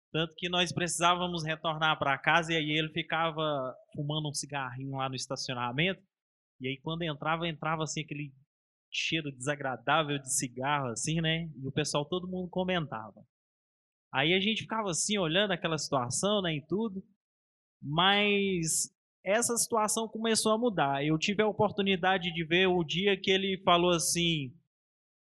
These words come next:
"Eu vou fumar esse último cigarro." Eu falei, "Ai, que bom que você vai tomar, fumar esse último cigarro e nunca mais." Ele, "Nunca mais." Eu falei brincando e ele disse, "Realmente,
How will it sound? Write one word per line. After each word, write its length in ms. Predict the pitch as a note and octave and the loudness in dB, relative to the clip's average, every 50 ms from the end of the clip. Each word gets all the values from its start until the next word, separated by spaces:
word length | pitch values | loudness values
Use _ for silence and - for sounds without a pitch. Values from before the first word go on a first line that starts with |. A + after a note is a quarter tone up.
| _ _ _ _ _ _ _ | _ _ _ _ _ _ _
"Eu 80 | - B2 | -8 -2
vou 140 | D#3+ E3 D#3+ | -2 -2 0
fumar 280 | - F#3+ F3 F3 F3+ | -2 0 0 2 2
esse 220 | F3+ E3+ - - F#3 | 2 0 0 -2 -2
último 300 | G3+ - - - F#3+ F3+ | -4 -6 -6 -4 -4 -4
cigarro." 520 | - - C#3 A#2+ A2+ A2+ A2+ A2 A2 A2 G2 - _ _ _ _ _ _ _ _ _ _ _ _ _ _ _ _ _ _ _ _ - | -4 -4 -6 -8 -8 -8 -8 -10 -12 -16 -20 -20 _ _ _ _ _ _ _ _ _ _ _ _ _ _ _ _ _ _ _ _ -12
Eu 120 | C3 C3+ | -10 -6
falei, 220 | - F3+ F3+ E3+ | -2 0 0 2
"Ai, 80 | C#3+ C3 | 0 0
que 120 | - - | 0 -2
bom 240 | F#3 G3+ A3 G#3+ G3 | -2 0 0 0 0
que 80 | F#3+ - | 0 0
você 80 | F#3 | 2
vai 140 | D#3+ E3 E3 | 2 2 2
tomar, 420 | - F3 E3 D#3+ D#3 D#3 D#3 C#3 - | 2 2 2 4 4 4 4 2 -2
fumar 320 | - D#3+ D#3+ D#3 D#3 D#3 | -2 0 2 2 2 2
esse 180 | D3 - - E3+ | 2 0 0 -2
último 360 | F3 E3 - D3 D3+ D#3 D3 | -2 -2 -2 -4 -2 -2 -2
cigarro 640 | - - B2+ A#2+ C#3 E3 E3+ D#3+ D3 B2 B2+ A#2+ - C#3 D3 | -2 -2 0 4 4 6 6 4 2 -4 -8 -10 -6 -2 0
e 60 | D3 | 2
nunca 320 | E3 F#3 G3 F3+ F3+ D#3+ | 2 2 4 4 4 4
mais." 360 | D3+ D3 E3 F#3 F#3 F3+ E3 | 6 8 8 8 8 6 4
Ele, 240 | D#3+ E3 E3+ F#3 G3+ | 4 4 4 2 2
"Nunca 360 | G3 G3+ A3+ B3 - C4+ B3 | 2 2 2 2 2 2 4
mais." 260 | G#3 F3 F3 E3+ E3+ E3 | 6 6 6 6 6 4
Eu 80 | E3 | 0
falei 240 | E3 F#3+ F3+ F#3+ G3 | 0 2 2 2 2
brincando 460 | G3+ G#3+ G#3+ G3 - G3 G3+ G#3+ A3 | 2 0 -2 -2 0 0 0 2 0
e 20 | A3+ | 0
ele 140 | A3+ G#3 | -2 -2
disse, 260 | F#3+ G#3+ G#3+ - - G#3+ | -2 -2 -2 -2 0 0
"Realmente, 500 | A3 A#3 A3+ G3+ F#3+ F3+ F3+ F3 - | 2 2 2 2 2 2 2 2 -2